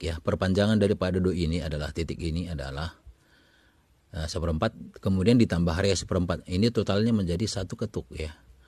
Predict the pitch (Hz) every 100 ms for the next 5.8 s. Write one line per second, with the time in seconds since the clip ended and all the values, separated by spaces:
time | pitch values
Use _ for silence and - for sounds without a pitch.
0 | - - - 90 87 85 78 87 123 -
1 | 95 85 85 90 87 - 110 110 98 82
2 | 65 - 62 67 78 113 - - - -
3 | - - 107 98 101 113 110 92 90 120
4 | 123 76 - 92 92 87 113 131 90 80
5 | - - 87 80 71 80 80 -